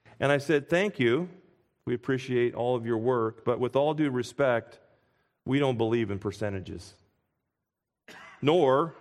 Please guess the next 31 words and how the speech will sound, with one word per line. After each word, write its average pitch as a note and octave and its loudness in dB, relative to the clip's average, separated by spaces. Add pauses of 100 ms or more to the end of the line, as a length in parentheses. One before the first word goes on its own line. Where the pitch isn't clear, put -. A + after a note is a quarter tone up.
(580)
will C3+ 2
we C#3 2
rule C#3 2
out C#3 2
that B2+ 2
this C#3 -2
condition C3+ -2
is A#2+ -2
somehow C3 2
irreversible." B2+ -2 (1040)
And D3+ 2
I D#3 4
then G3 0
said E3+ 2
to C#3+ 0
him B2 0
that C3 2
our D3+ 4
God E3+ 0
can C#3 0
heal F3 -2
her B2 2
in B2 -4
an A#2+ 0
instant, A#2 -4 (560)
just F#3 0
like C#3+ -2 (520)
that. G2+ -6 (320)
"Go, C#3 2
your C#3+ 2
son B2+ 0